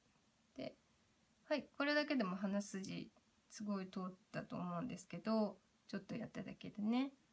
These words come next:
片方だけやればよく。で、えーと、前にもお話ししたと思うんですけど、ここの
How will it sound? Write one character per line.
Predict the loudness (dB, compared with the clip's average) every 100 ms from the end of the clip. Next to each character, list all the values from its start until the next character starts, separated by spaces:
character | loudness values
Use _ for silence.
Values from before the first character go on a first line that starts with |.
| _ _ _ _ _ _ -20
片 | -8 -4
方 | -2 -2
だ | -2
け | 0
や | 2
れ | 0
ば |
よ | -6
く。 | -20 -20 -20 -20 -20 _ _ 2
で、 | 4 4 2 -6 -4
え | 2 2
ー | 4
と、 |
前 | 6 6 6
に |
も | 6
お | 6
話 | 6 6 2
し |
し | -2
た | -2
と | 0
思 | 2 2
う |
ん | -2
で |
す | -4
け | -6
ど、 |
こ | -6 -2
こ | 4 6
の | 8 6